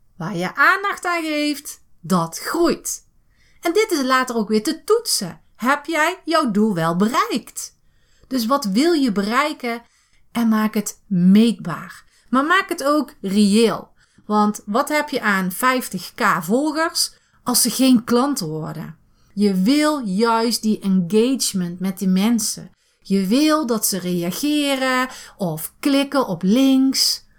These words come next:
En een doel kan bijvoorbeeld zijn je naamsbekendheid vergroten. Eh,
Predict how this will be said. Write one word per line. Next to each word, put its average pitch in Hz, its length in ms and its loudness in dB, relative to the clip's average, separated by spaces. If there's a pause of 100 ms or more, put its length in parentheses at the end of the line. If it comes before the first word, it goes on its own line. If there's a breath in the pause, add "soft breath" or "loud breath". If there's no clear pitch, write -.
(400 soft breath)
En 269 140 0
een 269 180 4
doel 427 400 4 (180 loud breath)
kan 330 300 0
bijvoorbeeld 285 580 0
zijn 226 600 0 (140 soft breath)
je 330 140 -2
naamsbekendheid 285 920 -2
vergroten. 185 640 -4 (580)
Eh, 190 320 -2